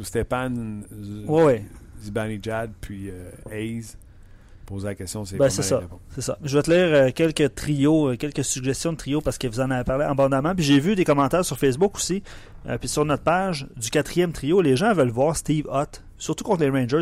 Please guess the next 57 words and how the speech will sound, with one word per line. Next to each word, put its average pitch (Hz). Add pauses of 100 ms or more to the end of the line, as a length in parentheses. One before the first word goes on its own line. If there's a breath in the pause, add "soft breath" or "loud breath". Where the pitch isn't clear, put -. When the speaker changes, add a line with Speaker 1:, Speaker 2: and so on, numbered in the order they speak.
Speaker 2:
Ils -
pensent 165
que 147
lui 131
va 160
avoir 135
une 131
utilité, 139
euh, 110 (640 loud breath)
euh, 110
Speaker 1:
Il 123
était 127
bon 131
d'ailleurs 143
contre 120
les 120
Rangers. 117
Speaker 2:
Ouais, 139
ben, 117 (140)
tu -
te -
souviens 139
de 143
la 131
séquence, 139
euh, 120
Speaker 1:
Après 120
Speaker 2:
en, 120
Speaker 1:
J 123
T 123
Speaker 2:
enfin, 120
Speaker 1:
Miller. 117
Speaker 2:
après 123
J 120
T 127
Miller, 123
effectivement. 123 (440 loud breath)
Mais, 120
euh, -
je 110
te 147
dirais 147
que 214
c'est 180
assez 156
Speaker 1:
Moi, 202
je 175
Speaker 2:
una-, 151
Speaker 1:
pense, 170
je 156 (120)
Speaker 2:
unanime. 151 (380 loud breath)
Speaker 1:
je -
pense 180
que 185
je -
suis -
prêt 151